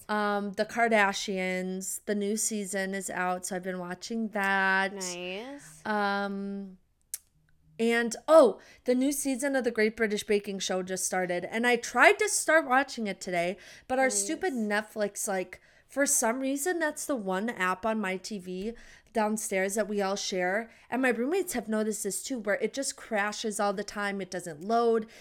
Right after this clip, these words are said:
Speaker 1: It's really, really bizarre.
Speaker 2: Huh.
Speaker 1: So that kept happening, so I said, "Screw it," and then I ended up watching Always Sunny,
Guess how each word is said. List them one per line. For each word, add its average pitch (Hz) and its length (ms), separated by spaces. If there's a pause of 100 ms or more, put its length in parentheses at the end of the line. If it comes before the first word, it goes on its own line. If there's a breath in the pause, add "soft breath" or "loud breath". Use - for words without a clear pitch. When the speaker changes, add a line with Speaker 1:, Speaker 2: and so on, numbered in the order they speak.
(160 loud breath)
Speaker 1:
It's - 140
really, 233 460
really 220 260
bizarre. 202 640
Speaker 2:
Huh. 196 60 (140)
Speaker 1:
So 240 200
that 254 200
kept 302 260
happening, 214 600
so 220 160
I 185 60
said, 185 260
"Screw - 340
it," 156 220
and 214 140
then 190 100
I 196 80
ended 185 240
up 185 160
watching 175 380
Always 175 280
Sunny, 190 440